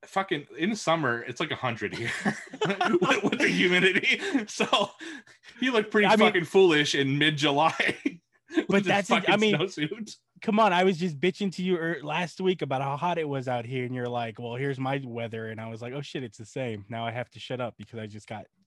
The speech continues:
Speaker 2: put in my place.
Speaker 1: Yeah, Ca-, Canada. So the, what people think is that it's always cold here, but it's not. We get both extremes.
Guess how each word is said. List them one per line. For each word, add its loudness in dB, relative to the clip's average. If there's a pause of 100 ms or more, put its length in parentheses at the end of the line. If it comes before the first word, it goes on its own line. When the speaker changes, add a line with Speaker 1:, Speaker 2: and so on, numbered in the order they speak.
Speaker 2:
put -6
in -8
my -8
place. -10
Speaker 1:
Yeah, -4 (280)
Ca-, -10
Canada. -4 (180)
So -2
the, -6 (500)
what -2
people -6
think -4
is -8
that -2
it's -12
always -6
cold -4
here, -4
but -4
it's -10
not. -2
We -8
get -6
both -6
extremes. -12